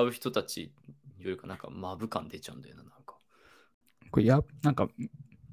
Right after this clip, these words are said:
Speaker 2: ミソとなるのは、こう、雑にひとまとめにしてはいけないっていうのと、
Speaker 1: うんうんうんうん。
Speaker 2: こう、提供側と非提供側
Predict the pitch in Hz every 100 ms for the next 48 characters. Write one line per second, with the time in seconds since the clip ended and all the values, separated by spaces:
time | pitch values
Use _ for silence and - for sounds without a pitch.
0 | - - 196 254 - 110 101 101 90 85
1 | 90 82 - 139 - _ _ _ _ _
2 | _ _ _ _ _ _ _ _ _ _
3 | _ _ _ _ - - - - _ _
4 | _ _ _ _ _ _ _ _ _ _
5 | _ _ - 120 - 170 156 - 165 160
6 | - 123 76 - - 104 85 107 110 107
7 | - - - 113 - 95 - 139 - -
8 | _ _ _ _ _ _ _ - _ -
9 | 107 87 92 87 90 85 90 - - 147
10 | 147 - 147 143 139 135 131 131 - 147
11 | 131 117 113 - 120 113 113 107 104 101